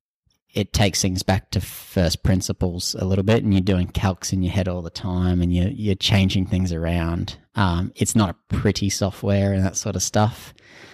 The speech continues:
Um, but talking about pretty, like, we, we now are doing our own three D visualizations in-house. Um, I don't wanna give too much away because it's, it's sort of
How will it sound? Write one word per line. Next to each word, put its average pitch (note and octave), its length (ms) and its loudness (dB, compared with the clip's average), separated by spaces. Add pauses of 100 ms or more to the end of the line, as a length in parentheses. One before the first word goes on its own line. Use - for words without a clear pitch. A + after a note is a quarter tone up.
(260)
Um, G2 400 0 (180)
but - 160 0
talking C3+ 360 4
about G#2 340 2
pretty, G#2+ 400 2
like, G2+ 240 0
we, G#2 520 0 (460)
we G#2 200 4
now G2 680 2
are G2 140 0
doing F#2+ 340 2
our F#2 160 2
own F#2 460 0 (160)
three G2 260 2
D F#2 160 4
visualizations G2 1160 0 (240)
in-house. A2 600 0 (520)
Um, F2+ 360 0
I G2+ 80 0
don't G#2 120 4
wanna F#2 120 2
give F#2 200 -2 (240)
too - 160 2
much F2+ 200 -2
away G2 220 2
because G2 380 -2
it's, - 300 -4
it's F#2 180 -6
sort F#2+ 180 0
of F2+ 180 -8